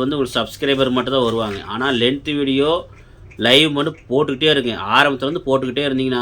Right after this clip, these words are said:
தான் ரெண்டு மணி நேரம், மூணு மணி நேரம், ஒரு மணி நேரம் அந்த மாதிரி போட்டுகிட்டே இருந்தீங்கன்னா லைவு,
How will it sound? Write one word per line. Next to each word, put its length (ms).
தான் 140
ரெண்டு 180
மணி 120
நேரம், 200
மூணு 180
மணி 80
நேரம், 260
ஒரு 100
மணி 140
நேரம் 160
அந்த 100
மாதிரி 200
போட்டுகிட்டே 320
இருந்தீங்கன்னா 320
லைவு, 340